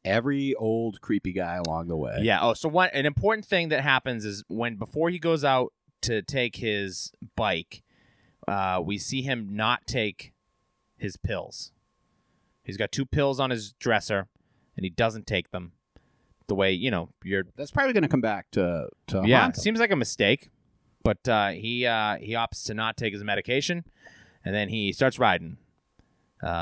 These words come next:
Speaker 1: And does
Speaker 2: I,
Speaker 1: he ride?
Speaker 2: I don't know if these are P E Ds or, uh, something
Speaker 1: Like the
Speaker 2: like that.
Speaker 1: wind.
Speaker 2: It's gonna somehow affect him in a bike race. He doesn't <laughs> wanna, he wants to pee clean for
Speaker 1: You think we got a little Lance Armstrong here?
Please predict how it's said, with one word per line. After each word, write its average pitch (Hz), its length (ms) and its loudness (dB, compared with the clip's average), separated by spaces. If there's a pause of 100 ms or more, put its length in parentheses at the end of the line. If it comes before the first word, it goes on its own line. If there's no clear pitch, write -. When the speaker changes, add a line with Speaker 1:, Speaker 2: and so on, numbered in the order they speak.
(340)
Speaker 1:
And 80 80 -12
does 104 300 -4
Speaker 2:
I, 123 40 2
Speaker 1:
he 120 60 4
ride? 85 520 0
Speaker 2:
I 101 100 2
don't 123 120 4
know 123 140 4
if 107 80 -4
these 110 220 -4
are 95 100 0
P 117 340 -6
E - 20 -4
Ds 117 400 -4
or, 92 260 0
uh, 85 320 0
something 87 140 -4
Speaker 1:
Like 98 120 2
the 117 40 -2
Speaker 2:
like 110 100 4
that. 156 60 12 (220)
Speaker 1:
wind. 82 240 -2 (500)
Speaker 2:
It's - 80 -16
gonna 92 300 0
somehow 110 320 0
affect 107 340 -2
him 113 120 -2
in 95 60 2
a 90 40 2
bike 104 320 0
race. 131 420 -2
He 113 100 -4
doesn't 104 240 -4
<laughs> - 20 0
wanna, 117 160 2
he 135 100 -4
wants 123 180 0
to 107 140 0 (140)
pee 123 200 -2
clean 123 380 -4
for 127 120 2
Speaker 1:
You 107 60 6
think 123 160 6
we 123 80 6
got 110 120 4
a 101 40 2
little 107 360 2
Lance 104 400 2
Armstrong 131 580 4
here? 175 260 4